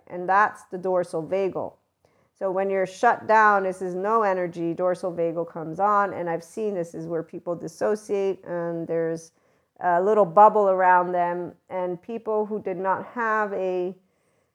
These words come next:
consistently safe environment, so their body did not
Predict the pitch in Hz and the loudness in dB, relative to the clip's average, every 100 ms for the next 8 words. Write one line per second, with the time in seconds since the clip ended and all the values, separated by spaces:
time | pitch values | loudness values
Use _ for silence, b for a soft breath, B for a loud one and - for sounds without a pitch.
0 | _ _ _ _ _ - 208 208 - 285 | _ _ _ _ _ -10 -8 -6 -2 -2
1 | - 254 214 214 226 226 226 220 220 208 | -2 -6 -4 -2 -2 -2 0 0 -2 -6
2 | 208 196 208 226 233 208 190 185 - 190 | -4 0 2 2 -2 -2 -4 -6 -8 -6
3 | 190 180 185 190 208 190 185 190 190 185 | -6 0 2 4 2 -4 -4 2 2 2